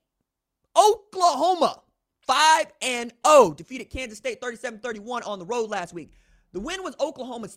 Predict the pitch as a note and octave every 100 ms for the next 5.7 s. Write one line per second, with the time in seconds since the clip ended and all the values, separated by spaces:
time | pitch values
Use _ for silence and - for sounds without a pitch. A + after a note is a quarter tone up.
0 | - A#3 - - A3 C#4 - - - -
1 | - - - A#3 B3 - G#3 F3 D#3+ D#3+
2 | A#3+ G3+ B2 _ _ _ _ _ _ G3+
3 | - F#3+ D4 D#4+ C#4 C4+ C4+ A#3+ A3 A3
4 | G#3+ - G3+ G3 _ _ _ _ G#3 G#3+
5 | F#3+ - - A3+ G#3+ - -